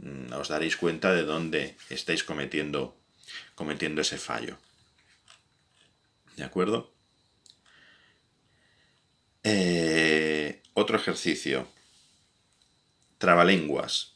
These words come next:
Trabalenguas sencillos, básicos, ¿vale? Los típicos de "Pablito clavó un clavito".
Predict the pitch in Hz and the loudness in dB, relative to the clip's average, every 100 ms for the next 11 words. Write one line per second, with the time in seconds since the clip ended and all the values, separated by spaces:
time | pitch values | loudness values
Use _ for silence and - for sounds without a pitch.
0 | _ - 82 92 120 135 131 - - - | _ 0 2 2 0 0 0 0 -2 -2
1 | 101 92 - 123 101 73 - - - - | 0 -2 -2 0 0 -2 -4 -6 -6 -10
2 | - _ - - - _ 101 98 113 - | -16 _ -20 -20 -20 _ -2 4 6 4
3 | 80 - 76 67 - - - _ _ 80 | 0 -4 -6 -4 -6 -8 -12 _ _ -4
4 | 80 185 110 - - _ - - - - | -4 -2 -4 -6 -10 _ -18 -12 -8 -8
5 | - _ _ _ _ 104 92 78 - 71 | -10 _ _ _ _ 0 0 0 -6 -6
6 | 65 - - _ - - - _ - 69 | -4 -6 -14 _ -14 -12 -12 _ -6 -4
7 | 80 104 - 120 - - 71 67 165 104 | -2 -4 -2 -4 -4 -6 -2 0 0 0
8 | 104 95 - - 85 - 80 - - - | -2 -4 -6 0 0 0 -4 -6 -10 -10